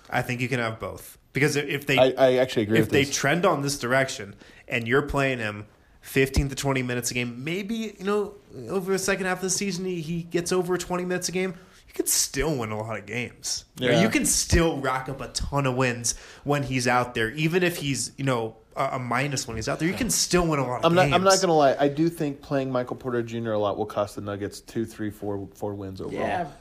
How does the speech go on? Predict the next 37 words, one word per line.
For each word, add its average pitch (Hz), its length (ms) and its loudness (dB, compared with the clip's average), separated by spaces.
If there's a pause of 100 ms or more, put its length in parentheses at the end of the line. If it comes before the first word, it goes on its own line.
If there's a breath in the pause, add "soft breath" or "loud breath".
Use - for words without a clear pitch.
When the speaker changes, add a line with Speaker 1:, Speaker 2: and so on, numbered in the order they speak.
(120)
Speaker 2:
But 147 240 8
it, 151 260 2
but 170 200 6
just 165 200 -4
two, 190 120 -4
three, 180 200 0
four 175 160 2
wins 151 220 0
to 151 100 -8
me 147 80 0
is 135 120 0
not, 135 260 2 (160)
is, 120 220 -2
it's - 680 -6
just 120 240 -8
worth 131 280 0
it. 113 100 2
Speaker 3:
It's - 120 0
Speaker 2:
And - 80 -2
Speaker 3:
not 165 140 0
an 170 60 -2
eighty-two 165 340 -2
game 147 200 -4
season 120 300 -6
anymore, 104 380 -6
and 104 100 -6
those 110 120 -6
are 110 80 -4
not 110 300 -4
our 107 260 -4
words. 95 440 -8
Those 107 160 -12
are 107 60 -8
Michael 107 280 -8
Malone's 107 320 -6
words, 101 380 -8
and 95 420 -12